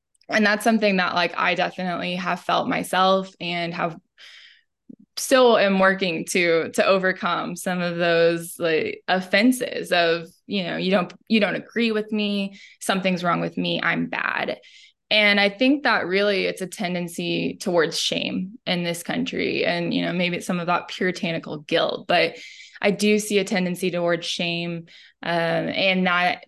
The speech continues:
being something that does get triggered by having candid conversations. And one of the things that I hope to,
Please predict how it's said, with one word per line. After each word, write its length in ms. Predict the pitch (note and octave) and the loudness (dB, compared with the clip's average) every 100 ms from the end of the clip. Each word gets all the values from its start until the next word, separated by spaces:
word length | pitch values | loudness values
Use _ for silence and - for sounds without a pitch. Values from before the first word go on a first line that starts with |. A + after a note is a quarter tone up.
| E3 | -6
being 240 | F#3 F3+ | -4 -4
something 520 | F3 F3 E3 F3 E3+ E3+ | -4 -4 -2 -4 -2 -2
that 280 | E3 E3 | -2 0
does 240 | F#3 F3+ F3+ | 0 0 0
get 200 | F3+ - | -2 -2
triggered 480 | - E3+ E3+ - E3+ | 0 -2 -2 -6 0
by 420 | F3 E3 E3 F3 | 2 2 2 0
having 460 | E3+ E3 E3 D#3+ D#3+ | -2 -2 -4 -8 -6
candid 400 | F3 E3 D#3+ - | -4 -2 -2 -2
conversations. 1160 | E3 D#3 F3+ F#3 D#3 E3+ - G2 - D#3+ - - | -4 -2 -4 -4 -4 -4 -6 -8 -8 -10 -12 -6
And 480 | F#3 F#3 E3+ E3+ E3+ - _ _ _ _ - | -2 0 0 -4 -8 -14 _ _ _ _ -2
one 220 | G3+ A3 | 2 4
of 140 | B3 G#3 | 4 2
the 100 | G3+ | 0
things 460 | F#3+ F3 E3+ F3 | -2 -4 -6 -4
that 280 | F3 E3+ E3+ | -2 0 -2
I 180 | E3+ F3 | -2 -4
hope 420 | - F3 E3+ - | -2 -2 -2 -6
to, 640 | - F3 E3+ E3+ E3+ E3 | -6 -4 -2 -2 -2 -6